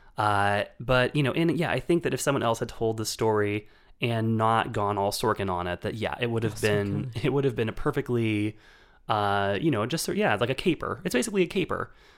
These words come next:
Speaker 1: But then Sorkin gets into his own head and makes it more than a caper and makes it into some sort of goddamn, you know, father-daughter psychodrama. Um, and it's just not that.
Speaker 2: Um, what are you giving this one?
Speaker 1: This is a consume. At the end of the day,
Speaker 2: Okay.
Speaker 1: I actually like this movie more than I like The Post.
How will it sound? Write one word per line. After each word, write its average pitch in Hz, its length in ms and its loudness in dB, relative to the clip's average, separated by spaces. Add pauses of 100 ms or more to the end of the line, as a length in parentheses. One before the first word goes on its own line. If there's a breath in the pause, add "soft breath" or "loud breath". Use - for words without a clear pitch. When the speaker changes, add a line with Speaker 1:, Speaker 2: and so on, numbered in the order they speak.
(120 soft breath)
Speaker 1:
But 139 100 0
then 135 200 2
Sorkin 131 480 2
gets 123 260 0
into 123 180 -2
his 117 120 -2
own 117 140 0
head 101 380 0
and 107 260 -2
makes 110 160 -2
it - 120 -10
more 120 540 2
than 104 140 -4
a 104 60 -4
caper 98 320 -4
and 95 100 0
makes 107 200 -2
it 104 60 -4
into 98 120 -6
some 104 160 -4
sort 104 220 -4
of - 60 -18
goddamn, 101 560 -2
you 98 60 -2
know, 92 180 -4 (400 loud breath)
father-daughter 101 800 2
psychodrama. 92 840 0 (600 soft breath)
Um, 101 520 4
and 117 280 0
it's 143 140 -2
just - 240 0
not 85 220 -4
that. - 300 -10 (760)
Speaker 2:
Um, 160 600 4
what 175 100 4
are 214 40 4
you 214 60 4
giving 196 260 -2
this 131 160 -8
one? 147 320 -10 (200)
Speaker 1:
This 269 200 0
is 220 140 -4
a - 40 -8
consume. 98 720 -2
At 139 100 0
the 180 80 4
end 175 80 4
of 156 60 2
the 147 60 4
day, 147 80 4
Speaker 2:
Okay. 151 60 4
Speaker 1:
I 131 60 4
actually 135 240 0
like 113 160 2
this 120 120 -4
movie 110 140 -2
more 104 160 0
than 101 100 -2
I 101 60 0
like 101 140 -2
The 104 60 -8
Post. 101 440 -4